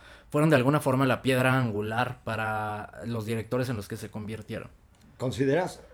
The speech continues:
Speaker 2: eh, digo, como consumidor de cine, obviamente, este, ¿consideras que fue algo bueno, eh, este movimiento pa'l cine, o fue un movimiento muy pretencioso? O, porque digo, sí, ya me, ya me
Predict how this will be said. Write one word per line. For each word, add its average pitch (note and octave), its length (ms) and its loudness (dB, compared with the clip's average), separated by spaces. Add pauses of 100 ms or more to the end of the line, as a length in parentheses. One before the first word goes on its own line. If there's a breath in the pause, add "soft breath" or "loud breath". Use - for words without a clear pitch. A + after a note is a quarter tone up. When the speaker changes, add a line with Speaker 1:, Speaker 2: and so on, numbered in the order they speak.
Speaker 2:
eh, A2+ 200 -6
digo, B2+ 220 -2
como C3 240 -2
consumidor B2 540 -2
de A#2 100 -2
cine, A2+ 220 -4
obviamente, G#2+ 560 -2 (260 loud breath)
este, G2 540 -6 (260)
¿consideras C3 420 2
que - 140 -8
fue B2+ 160 0
algo C3 260 4
bueno, B2+ 600 2
eh, G#2+ 300 -4
este A2+ 180 -2
movimiento A#2 480 2
pa'l G2+ 160 0
cine, D3 400 0
o G#2 340 -2 (280 loud breath)
fue A#2+ 180 -2
un B2 140 2
movimiento A#2 420 0
muy B2 160 2
pretencioso? C#3 760 0 (280 loud breath)
O, A#2+ 460 2 (120)
porque D3 220 4
digo, D3+ 180 8
sí, F3 340 0
ya C#3+ 120 2
me, C#3+ 180 -2
ya C3+ 280 -2
me C#3+ 200 -2